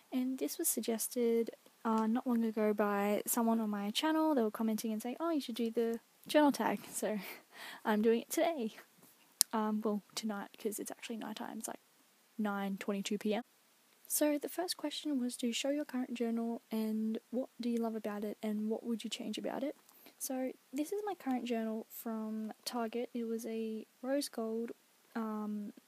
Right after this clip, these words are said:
P U cover, I think. I don't know what the P U actually stands for. <laughs> I need to, like, kinda look that up. But, um, yeah, so this is it.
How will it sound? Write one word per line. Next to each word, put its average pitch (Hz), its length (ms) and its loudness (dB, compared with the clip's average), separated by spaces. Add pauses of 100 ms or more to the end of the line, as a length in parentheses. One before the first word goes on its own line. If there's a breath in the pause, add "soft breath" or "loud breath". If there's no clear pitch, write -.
(180)
P 247 160 0
U 233 260 0
cover, 320 260 -4
I 339 80 -2
think. 392 420 -12 (240)
I - 40 -2
don't 339 160 0
know 494 80 -4
what 440 100 -4
the 277 80 -4
P - 180 -2
U 226 220 2
actually 202 300 -2
stands 214 320 0
for. 214 180 4
<laughs> 214 160 0
I 226 60 0
need 226 160 2
to, 269 60 -4
like, 262 140 -6
kinda 214 200 -6
look 214 160 -6
that 202 140 -4
up. 220 220 -4 (480 loud breath)
But, 247 120 4
um, 226 340 6 (540)
yeah, 240 200 -2
so 269 200 -2
this 339 180 -4
is 269 80 0
it. - 220 -6